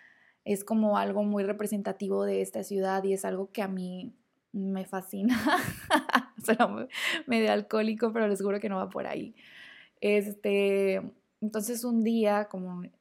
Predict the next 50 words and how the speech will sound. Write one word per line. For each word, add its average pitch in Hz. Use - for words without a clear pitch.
mezcla 208
de 196
ese 190
sentimiento 190
de 190
felicidad 190
de 196
estar 196
de 190
nuevo 185
en 185
casa 196
y, 190
y 214
disfrutar 202
de 202
esas 196
salidas 196
por 196
cerveza 185
artesanal 202
y 196
así, 196
como 202
que 196
vino 208
a 240
mi 214
mente 202
esa 202
imagen. 196
No 226
es 240
para, 277
no 208
es 262
apegada 214
a -
la 196
realidad. 180
<laughs> -
Sí 196
me 202
tomé 196
algunas 190
licencias 185
en 190
cuanto 185
a 190
la, -